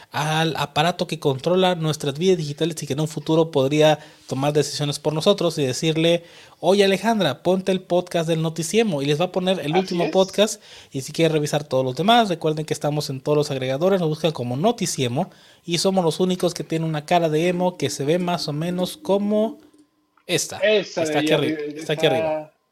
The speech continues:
Speaker 2: acá, acá.
Speaker 1: Ahí con Toño.
Speaker 2: Acá,
Speaker 1: Pero,
Speaker 2: esto.
Speaker 1: Toño, no hay forma de no vivir con esto. La automatización es algo que viene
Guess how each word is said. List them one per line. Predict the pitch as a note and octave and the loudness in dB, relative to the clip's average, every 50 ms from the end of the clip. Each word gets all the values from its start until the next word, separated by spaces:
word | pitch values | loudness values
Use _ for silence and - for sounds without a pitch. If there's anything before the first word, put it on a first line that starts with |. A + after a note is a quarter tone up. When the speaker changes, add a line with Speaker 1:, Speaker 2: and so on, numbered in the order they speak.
| _ _ - | _ _ -20
Speaker 2:
acá, | C3+ D3 D3 - | -20 -18 -18 -20
acá. | - _ _ _ _ _ C#3 C#3+ D3 _ _ _ _ - | -20 _ _ _ _ _ -20 -20 -20 _ _ _ _ -10
Speaker 1:
Ahí | C#3 C3+ | -10 -6
con | C3 - C#3 B2 | -4 -4 -4 -4
Toño. | B2 G#2+ G#2 G#2+ - _ _ _ _ _ _ _ _ _ _ _ _ _ _ _ _ _ _ _ _ _ _ _ _ _ _ _ _ _ _ _ _ _ | -4 -6 -8 -10 -16 _ _ _ _ _ _ _ _ _ _ _ _ _ _ _ _ _ _ _ _ _ _ _ _ _ _ _ _ _ _ _ _ _
Speaker 2:
Acá, | - _ - - - - B2 B2 | -20 _ -20 -20 -20 -20 -12 -4
Speaker 1:
Pero, | F3 F3+ | -4 -4
Speaker 2:
esto. | E3+ | 0
Speaker 1:
Toño, | F3 A3 A3+ A3+ A#3 - - - | 0 0 0 0 0 -2 -4 -2
no | D#3+ G3 A3+ | 0 0 0
hay | |
forma | A#3 A3+ - A#3 A#3 A3+ A3+ | 0 0 0 0 2 2 2
de | G#3 | 2
no | G3+ G#3 | 2 2
vivir | G3+ G#3 G#3 F#3+ G#3 G3 | 0 0 0 0 -2 -2
con | G3+ G3+ F#3+ | -2 0 0
esto. | F#3+ F3 - - | 0 0 0 -2
La | C#3+ C#3+ | -2 -2
automatización | C#3+ D3 D#3+ D3+ D#3+ D#3 D#3 E3 D3+ E3+ D#3 - - F#3 F#3 F#3+ G#3 G3 - | -2 -2 -2 -2 -2 -2 -4 -4 -4 -4 -4 -2 0 2 4 4 2 2 0
es | - F3 F#3 F#3 - - | -2 -4 -4 -4 -4 -4
algo | F3+ F3+ F#3 F#3 F3+ F#3 F#3 F#3 F#3 F#3 | -2 -2 -2 -2 0 0 -2 -2 -2 -2
que | - F3 D#3+ | -4 -4 -4
viene | D#3+ D#3+ E3+ F3 F3 F3 F3 F3+ F3+ F3+ F3+ E3 D#3 | -2 -2 -2 -2 -2 -2 0 0 0 0 0 -2 -8